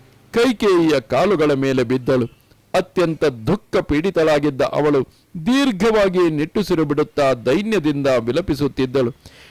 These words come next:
ಶತ್ರುಘ್ನನ ಎಳೆದಾಟಗಳ ಪರಿಣಾಮವಾಗಿ ಪದೇ ಪದೇ ಮೂರ್ಛಿತಳಾಗುತ್ತಿದ್ದ, ದೀನೆಯಾಗಿದ್ದ, ಬಲೆಯಲ್ಲಿ ಬಿದ್ದ ಹೆಣ್ಣು ಕ್ರೌಂಚ ಪಕ್ಷಿಯಂತೆ ದೈನ್ಯದಿಂದ ನೋಡುತ್ತಿದ್ದ ಮಂಥರೆಯನ್ನು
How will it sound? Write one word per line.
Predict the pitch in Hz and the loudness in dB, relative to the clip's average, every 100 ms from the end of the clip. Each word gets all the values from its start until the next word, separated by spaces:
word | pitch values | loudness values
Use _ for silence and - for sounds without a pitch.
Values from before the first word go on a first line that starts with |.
| - | -8
ಶತ್ರುಘ್ನನ | - 240 240 220 165 196 190 | -2 0 0 -2 0 -2 2
ಎಳೆದಾಟಗಳ | 175 190 220 208 190 180 175 | 2 2 2 2 2 0 0
ಪರಿಣಾಮವಾಗಿ | 160 160 196 208 180 170 165 160 156 151 | 0 0 0 0 0 2 2 0 0 0
ಪದೇ | 135 160 196 226 175 | 0 -2 0 0 0
ಪದೇ | 170 170 180 160 | 0 0 2 0
ಮೂರ್ಛಿತಳಾಗುತ್ತಿದ್ದ, | 139 190 208 254 240 202 160 160 143 151 143 143 - _ - 156 | 0 -2 -2 -4 0 2 2 0 -2 -2 0 -2 -4 _ -12 -4
ದೀನೆಯಾಗಿದ್ದ, | 220 262 269 233 196 180 180 156 156 - - - - | 0 0 0 0 0 0 -2 0 -2 -2 -16 -14 -10
ಬಲೆಯಲ್ಲಿ | 175 247 262 254 240 233 202 | -2 2 2 4 2 2 0
ಬಿದ್ದ | 165 220 180 | 0 -4 -2
ಹೆಣ್ಣು | 208 180 180 202 233 202 | -2 0 0 -2 -2 -4
ಕ್ರೌಂಚ | 160 - 170 240 220 202 | -4 -2 0 0 -2 -2
ಪಕ್ಷಿಯಂತೆ | 185 175 165 - 208 180 170 170 156 127 | -2 -2 -4 -6 -2 -2 0 0 -2 0
ದೈನ್ಯದಿಂದ | 135 208 226 214 175 165 160 | -2 -2 -2 -2 -2 0 0
ನೋಡುತ್ತಿದ್ದ | 143 147 175 - 160 147 | 0 -2 -4 -4 -4 -4
ಮಂಥರೆಯನ್ನು | 143 131 156 165 170 156 147 135 | -4 -4 -6 -4 -2 0 -2 -6